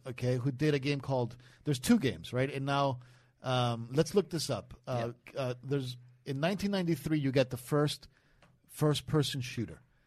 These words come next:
Speaker 2: Okay.
Speaker 1: Now, the first first-person shooter that everybody agrees, even though there's other things that could be said is a first-person shooter, the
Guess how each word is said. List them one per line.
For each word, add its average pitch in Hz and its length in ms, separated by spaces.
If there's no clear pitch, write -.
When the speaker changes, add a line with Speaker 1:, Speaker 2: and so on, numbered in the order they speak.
Speaker 2:
Okay. 104 220
Speaker 1:
Now, 131 100
the 127 120
first 202 400
first-person 185 640
shooter 113 500
that 131 220
everybody 170 380
agrees, 151 360
even 196 140
though 202 100
there's 180 300
other 214 400
things 190 640
that 170 180
could 151 200
be 165 160
said 202 360
is 156 120
a 151 40
first-person 139 600
shooter, 123 440
the 143 360